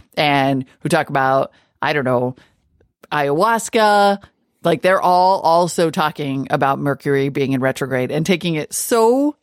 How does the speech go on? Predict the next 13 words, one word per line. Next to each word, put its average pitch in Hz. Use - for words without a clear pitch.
seriously 170
that 185
Cosmopolitan, 233
like, 175
two 302
weeks 311
ago, 170
<laughs> -
had 254
to 254
write 214
an 185
article 170